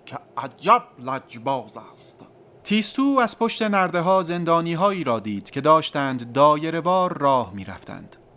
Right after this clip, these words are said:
Speaker 2: سرهایشان پایین بود و حرف نمی‌زدند. سرهایشان تراشیده بود و با لباس‌های راه راه و کفش‌های گنده‌شان خیلی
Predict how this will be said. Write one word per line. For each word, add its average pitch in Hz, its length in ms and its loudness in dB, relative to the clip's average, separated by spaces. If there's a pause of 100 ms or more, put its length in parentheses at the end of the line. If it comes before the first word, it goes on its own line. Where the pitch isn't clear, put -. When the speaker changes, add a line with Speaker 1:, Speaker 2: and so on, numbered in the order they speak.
Speaker 2:
سرهایشان 127 720 0
پایین 175 420 -2
بود 165 180 -6
و 131 80 -2
حرف 180 480 -4
نمی‌زدند. - 600 -10 (320)
سرهایشان 151 680 -2
تراشیده 139 540 -4
بود 165 300 -6
و 151 80 2
با 147 160 4
لباس‌های 135 680 -2
راه 127 400 0
راه 139 300 0
و 127 40 -10
کفش‌های 123 600 -4
گنده‌شان 123 760 -6 (500)
خیلی 113 840 -6